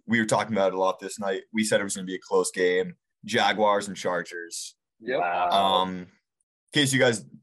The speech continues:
Speaker 1: didn't know, um, the Jaguars came,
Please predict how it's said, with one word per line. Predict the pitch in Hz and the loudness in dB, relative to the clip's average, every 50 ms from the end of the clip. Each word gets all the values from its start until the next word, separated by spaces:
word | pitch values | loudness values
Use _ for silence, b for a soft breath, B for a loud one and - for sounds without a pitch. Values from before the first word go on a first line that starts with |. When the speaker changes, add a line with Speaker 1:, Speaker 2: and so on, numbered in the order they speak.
| - 95 | -18 -8
Speaker 1:
didn't | 92 117 113 104 98 87 - | -4 -2 -2 0 -2 -4 -6
know, | 85 87 85 82 80 85 92 - _ _ _ _ _ _ _ - | -4 -4 -2 -2 -2 -4 -6 -8 _ _ _ _ _ _ _ -6
um, | 95 101 98 95 92 92 90 92 90 90 87 78 - - - - _ - | -4 -2 0 0 0 0 0 -2 -4 -8 -12 -14 -18 -20 -20 -20 _ -8
the | 113 | -4
Jaguars | 110 107 147 131 131 127 131 127 117 | 0 2 4 4 4 4 4 2 2
came, | - - 131 117 113 113 110 - | 0 -2 -2 0 0 -2 -2 -6